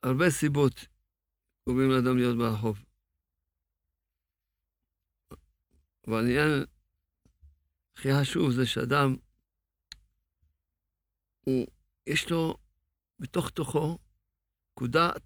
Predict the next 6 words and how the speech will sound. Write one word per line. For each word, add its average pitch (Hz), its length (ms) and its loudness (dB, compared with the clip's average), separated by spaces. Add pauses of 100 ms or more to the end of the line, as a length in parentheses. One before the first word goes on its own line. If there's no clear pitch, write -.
(200)
טעותית, 123 460 0 (1300)
שלא 160 340 0
מבין 196 400 4 (840)
שאדם 143 380 -2
צריך 147 140 -4
להיות 165 400 0